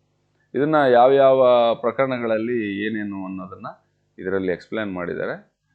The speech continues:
ಇದನ್ನ ನಾನು, ಹ್ಮ್, ಇನ್ನೊಮ್ಮೆ, ಆ, ಆಮ್, ಇದನ್ನ ಸ್ಲೈಡ್‌ನ ಸರ್ವೆ ಡೀಟೇಲ್ಸ್‌ನ ನಾನು ಎಕ್ಸ್ಪ್ಲೈನ್ ಮಾಡ್ತಾ ಹೋಗ್ತೀನಿ. ಜಾತಿ ಮತ್ತು ಸಮುದಾಯಗಳ ಪ್ರವರ್ಗವಾರು ವರ್ಗೀಕರಣ ಮಾಡಿದ್ದಾರೆ.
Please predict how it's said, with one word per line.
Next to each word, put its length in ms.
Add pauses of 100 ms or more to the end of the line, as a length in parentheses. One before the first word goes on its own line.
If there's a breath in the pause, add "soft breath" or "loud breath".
(140)
ಇದನ್ನ 260
ನಾನು, 460
ಹ್ಮ್, 520 (180)
ಇನ್ನೊಮ್ಮೆ, 400 (540)
ಆ, 120 (1600)
ಆಮ್, 760 (1900)
ಇದನ್ನ 220
ಸ್ಲೈಡ್‌ನ 420 (680 soft breath)
ಸರ್ವೆ 680
ಡೀಟೇಲ್ಸ್‌ನ 580
ನಾನು 520 (420)
ಎಕ್ಸ್ಪ್ಲೈನ್ 440
ಮಾಡ್ತಾ 280
ಹೋಗ್ತೀನಿ. 560 (340)
ಜಾತಿ 460
ಮತ್ತು 220
ಸಮುದಾಯಗಳ 580
ಪ್ರವರ್ಗವಾರು 920
ವರ್ಗೀಕರಣ 560
ಮಾಡಿದ್ದಾರೆ. 440